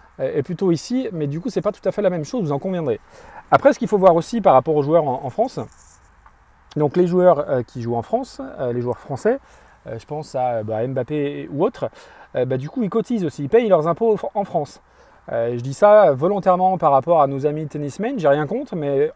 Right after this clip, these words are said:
encore une fois, euh, on tape sur les joueurs de foot,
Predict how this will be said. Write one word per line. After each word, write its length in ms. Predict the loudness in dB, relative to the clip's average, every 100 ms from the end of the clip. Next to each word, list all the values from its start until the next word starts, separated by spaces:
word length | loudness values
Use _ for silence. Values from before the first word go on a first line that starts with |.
| _
encore 240 | -4 -2 -2
une 100 | -2
fois, 240 | 0 2
euh, 200 | 2 0 -8 _ _ _ _ _ -20 -6
on 140 | -4
tape 200 | 0 0
sur 180 | -2 -4
les 80 | -2
joueurs 200 | -2 -2
de 120 | -4
foot, 340 | -4 -6 -6